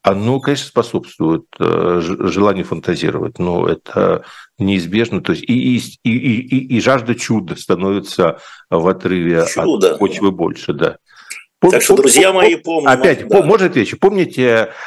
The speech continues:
Speaker 1: опять-таки, эту бессме-, бессмертную агонию,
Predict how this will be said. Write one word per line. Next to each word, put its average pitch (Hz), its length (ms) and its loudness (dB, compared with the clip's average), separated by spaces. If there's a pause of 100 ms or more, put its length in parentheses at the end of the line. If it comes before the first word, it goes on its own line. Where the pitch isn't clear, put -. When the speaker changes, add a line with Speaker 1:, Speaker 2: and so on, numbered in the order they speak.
Speaker 1:
опять-таки, - 520 0
эту 107 360 -2 (120)
бессме-, 101 680 -4
бессмертную 104 760 0
агонию, 87 720 -2